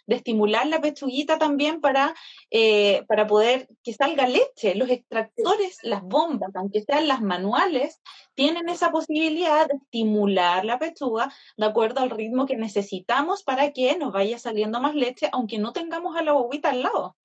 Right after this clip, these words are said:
Speaker 2: Sí.
Speaker 1: Entonces, es súper importante saber todo este tipo de cosas que obviamente son tips que pueden ser claves para muchas mamás, para muchas
Speaker 2: Sí.
Speaker 1: familias también.
Speaker 2: Y hay mujeres que son súper secas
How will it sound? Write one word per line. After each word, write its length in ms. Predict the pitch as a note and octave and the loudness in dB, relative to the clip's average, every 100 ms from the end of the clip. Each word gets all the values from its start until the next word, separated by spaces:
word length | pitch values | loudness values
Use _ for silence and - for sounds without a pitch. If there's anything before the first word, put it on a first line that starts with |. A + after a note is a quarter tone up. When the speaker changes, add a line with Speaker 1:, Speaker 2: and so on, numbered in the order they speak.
| _ | _
Speaker 2:
Sí. 160 | A#3+ A3+ | -10 -4
Speaker 1:
Entonces, 400 | G3+ C4 D#4+ D4 | -2 -2 0 -2
es 40 | - - | -4 -2
súper 340 | E4 F#4 F4+ E4 | 0 0 -2 -2
importante 800 | D#4+ C4+ C4+ - C#4 D#4 E4+ E4+ - - | -2 -2 -2 0 -2 -2 -6 -8 -10 -20
saber 420 | - A3 G3 C#4+ | -4 -2 0 -2
todo 120 | D4 D4+ | 2 0
este 220 | D#4+ E4 | 2 -2
tipo 280 | D4+ C#4+ D4+ | -2 2 2
de 80 | C#4+ | 4
cosas 320 | D4 F4 D4 | 0 -4 -8
que 240 | - - - | -8 -8 -2
obviamente 580 | D4+ D#4+ E4+ E4 C#4+ | 0 0 -2 -4 -4
son 340 | C#4 B3 G#3+ - | -4 -4 -6 -4
tips 360 | D#4+ E4 - - - - | 0 0 -2 -20 -20 -10
que 120 | - | -6
pueden 260 | G3+ B3+ D4+ | -2 -2 -2
ser 240 | D4 C#4 - | 0 -2 -2
claves 380 | A#3+ B3+ G4+ - | -2 0 0 0
para 200 | B3+ G3+ | -2 -2
muchas 360 | A3+ G4 G4 G4 | -4 -6 -10 -8
mamás, 260 | F#4+ G#4+ | -6 -6
para 160 | - G3+ | -2 0
muchas 280 | A3 C#4+ - | 0 -2 -2
Speaker 2:
Sí. 40 | |
Speaker 1:
familias 440 | F#3+ A#3 G4+ G3 - | -2 0 0 -2 -6
también. 320 | F3+ D#3 - - _ _ | -12 -12 -16 -20 _ _
Speaker 2:
Y 120 | B3 | -10
hay 120 | A#3+ C4 | -8 -8
mujeres 460 | C#4 C4 A#3+ C#4+ - | -10 -6 -6 -6 -14
que 100 | B3 | -20
son 260 | - C4 | -18 -18
súper 400 | B3+ - C4 D4 | -18 -20 -18 -16
secas 600 | - - F#3 F3+ F3 A#3 | -18 -18 -18 -12 -10 -10